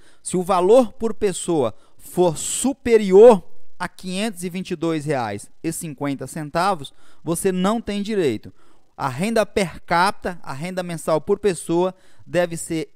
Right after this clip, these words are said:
inferior, menor que meio salário mínimo. Aqui nós temos um probleminha, porque mesmo que a renda seja inferior a meio salário mínimo,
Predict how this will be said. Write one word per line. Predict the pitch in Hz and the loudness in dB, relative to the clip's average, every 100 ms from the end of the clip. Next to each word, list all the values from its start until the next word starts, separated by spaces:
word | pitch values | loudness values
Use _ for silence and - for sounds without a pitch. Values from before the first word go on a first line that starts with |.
| - | -12
inferior, | 214 262 247 - 214 208 190 160 113 113 - | -8 -6 -8 -2 0 2 2 2 0 -4 -12
menor | 143 151 170 160 170 190 247 240 - - - - | -10 -8 -6 -4 0 2 2 -2 -8 -12 -10 -12
que | - 196 - | -10 -10 -10
meio | 165 160 165 180 202 226 233 247 - | -10 -10 -4 6 6 6 0 -4 -6
salário | - - 165 160 175 190 196 202 185 - | -6 -6 -4 -2 0 0 -2 -4 -6 -8
mínimo. | 151 147 160 147 113 92 - - _ | -12 -6 -4 -4 -6 -8 -12 -18 _
Aqui | - 160 220 | -4 -2 0
nós | 240 233 | 0 0
temos | 254 262 247 | -2 -4 -4
um | 247 | 0
probleminha, | 254 247 277 208 180 139 | 2 2 0 -2 -2 -4
porque | - 196 - 147 110 - | -2 -4 -2 -2 -4 -8
mesmo | 143 156 214 269 233 240 | -10 -2 2 2 2 -4
que | 220 220 | -6 -4
a | 196 | -4
renda | 156 180 180 156 | -6 -8 -8 -10
seja | 151 175 165 156 - - | -10 -8 -6 -6 -8 -10
inferior | 226 277 254 - 208 196 170 180 226 196 - - - - - - - | -8 -6 -6 2 2 4 4 10 10 10 4 -6 -6 -8 -12 -14 -6
a | 160 | -6
meio | 156 156 185 233 208 | -4 2 6 6 4
salário | 175 180 151 156 151 | -2 -4 -2 -2 -2
mínimo, | 143 165 240 226 131 | -4 -6 -6 -4 -6